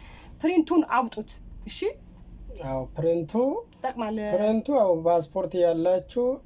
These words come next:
Speaker 2: ኢቃማችሁ ማለት ነው።
Speaker 1: እም፣ ኢቃማችሁ ነው።
Speaker 2: ኢቃማችሁ ሲወጣ ደግሞ በኢቃማችሁ አብሽሪ ይከፈትላችኋል። አብሽሪ ሲከፈት ኢቃማችሁ ደግሞ አዲሱ ኢቃማ ወደ አዲሱ ከፊል
Speaker 1: ይገለብጣችኋል።
Speaker 2: ይገለበጣል። ከዛ በአጭሩ ኢቃማችሁ ገዝግሶ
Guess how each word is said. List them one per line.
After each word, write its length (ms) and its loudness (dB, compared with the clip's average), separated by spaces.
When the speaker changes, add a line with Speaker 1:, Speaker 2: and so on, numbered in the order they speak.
Speaker 2:
ኢቃማችሁ 760 -2
ማለት 340 2
ነው። 240 -8
Speaker 1:
እም፣ 180 -8
ኢቃማችሁ 460 -12
ነው። 100 -14
Speaker 2:
ኢቃማችሁ 520 0
ሲወጣ 280 0
ደግሞ 280 2
በኢቃማችሁ 840 0
አብሽሪ 440 -2
ይከፈትላችኋል። 1120 -2
አብሽሪ 440 -2
ሲከፈት 760 -4
ኢቃማችሁ 720 -2
ደግሞ 260 -2
አዲሱ 340 -4
ኢቃማ 320 -2
ወደ 260 2
አዲሱ 340 -6
ከፊል 400 0
Speaker 1:
ይገለብጣችኋል። 680 -8
Speaker 2:
ይገለበጣል። 840 0
ከዛ 300 -2
በአጭሩ 520 -2
ኢቃማችሁ 520 -2
ገዝግሶ 380 -2